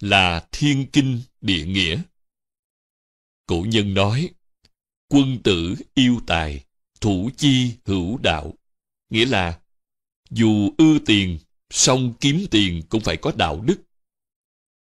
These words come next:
Bà đã cân thiếu hai lượng, dùng hành vi giả dối này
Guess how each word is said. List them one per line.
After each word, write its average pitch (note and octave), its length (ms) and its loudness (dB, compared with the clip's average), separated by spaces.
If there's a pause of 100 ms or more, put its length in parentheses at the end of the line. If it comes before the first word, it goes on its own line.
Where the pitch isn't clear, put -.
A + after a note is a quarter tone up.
(220)
Bà E2 220 0
đã D#2+ 120 -2
cân A2 260 -2
thiếu D3 320 0
hai A#2 260 0
lượng, E2+ 380 -4 (480)
dùng G2 420 0
hành F2 340 -4
vi B2+ 240 2
giả F2 240 0 (100)
dối C3 220 0
này F2 320 -2